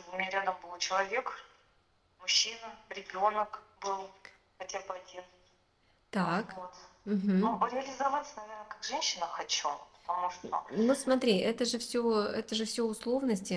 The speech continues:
Speaker 2: реализоваться как женщина. Кто, кто определяет, э, это ты как женщина реализовалась или ты как мужчина реализовалась? Это же все вода.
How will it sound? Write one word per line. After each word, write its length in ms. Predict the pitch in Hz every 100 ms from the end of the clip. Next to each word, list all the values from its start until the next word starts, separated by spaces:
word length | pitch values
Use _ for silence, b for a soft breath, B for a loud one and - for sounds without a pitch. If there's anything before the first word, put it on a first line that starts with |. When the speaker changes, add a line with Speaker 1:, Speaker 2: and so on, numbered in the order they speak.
| 175
Speaker 2:
реализоваться 560 | 190 196 196 220 233 202
как 200 | 185 175
женщина. 500 | 208 220 202 185 175
Кто, 580 | - 190 247 233 196 196 -
кто 400 | - - 254 247
определяет, 800 | 233 208 190 202 202 175 160 -
э, 40 |
это 380 | 180 175 190 196
ты 140 | 190 196
как 200 | 196 185
женщина 420 | 233 320 247 208
реализовалась 680 | 190 185 185 185 175 170 170
или 140 | 180
ты 120 | 175 175
как 200 | 180 185
мужчина 440 | 180 - 247 254
реализовалась? 680 | 190 180 175 175 165 160 - B B B -
Это 180 | 208 226
же 140 | 226
все 480 | 226 226 214 196 190
вода. 360 | 196 196 214